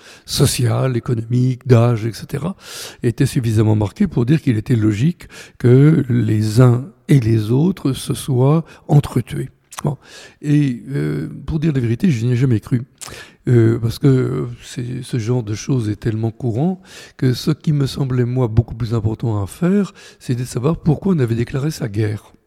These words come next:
Bon. Et, et là, vous, c'est pour ça que je, je fais le lien avec les faillites ou avec les viols. À un moment donné, devant une situation, on dit « c'est une faillite », ou on dit « c'en est pas », on dit « c'est un viol »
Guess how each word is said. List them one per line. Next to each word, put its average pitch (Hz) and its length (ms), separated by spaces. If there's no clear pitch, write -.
Bon. 139 180
Et, 135 260
et 120 60
là, 135 100
vous, 113 800
c'est - 560
pour 117 160
ça 160 120
que 110 60
je, 110 300
je 107 140
fais 127 180
le 110 140
lien 117 200
avec 107 220
les 127 80
faillites 120 400
ou 127 60
avec 107 240
les 120 80
viols. 175 340
À 160 80
un 180 100
moment 120 360
donné, 113 560
devant 143 380
une 127 60
situation, 120 640
on 143 80
dit « 120 240
c'est 120 220
une 113 100
faillite », 123 460
ou 151 100
on 117 100
dit « 117 200
c'en - 260
est 107 80
pas », 240 180
on 151 100
dit « 117 140
c'est - 180
un 110 100
viol » 139 380